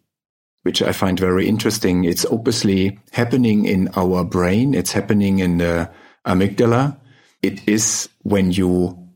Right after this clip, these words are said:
attack people, when your boss is not treating you fairly, or you get even attacked, the brain is working in an act first and think later mode.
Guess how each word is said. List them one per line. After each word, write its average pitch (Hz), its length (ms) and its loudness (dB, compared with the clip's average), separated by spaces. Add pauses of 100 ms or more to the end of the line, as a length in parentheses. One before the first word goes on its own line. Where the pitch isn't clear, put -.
(220)
attack 117 460 -4
people, 98 460 0
when 95 180 0
your 92 180 0
boss 104 640 0
is - 560 -2
not 98 400 -2
treating 101 400 0
you 92 400 0 (280)
fairly, 95 760 2 (360)
or 92 200 2
you 90 160 0
get 98 200 -2
even 95 280 -2
attacked, - 800 -6 (360)
the 104 140 -2
brain 98 680 0 (240)
is 123 460 -2
working 101 680 0 (440)
in 98 160 2
an 98 260 -2
act 123 240 0
first 117 580 -2
and 90 160 -2
think 110 320 -2
later 104 380 0
mode. 131 380 0